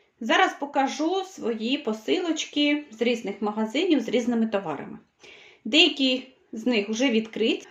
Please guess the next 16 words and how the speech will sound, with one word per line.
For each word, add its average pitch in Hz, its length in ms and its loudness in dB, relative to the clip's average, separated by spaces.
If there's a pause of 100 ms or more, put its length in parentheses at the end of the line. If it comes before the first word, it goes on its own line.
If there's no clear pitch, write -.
а 190 360 2
на 202 120 0
пошті 269 440 -4
сказали, 233 540 2
що 202 400 2 (440)
деякі 185 320 -2
посилки 311 440 0
потрібно 269 460 6
перевірити. 170 640 0 (360)
Почну 480 480 4
я 320 260 8
з - 260 -2
покупочки, 339 840 6
яку 320 220 6
робила, 311 380 6
е, 262 60 4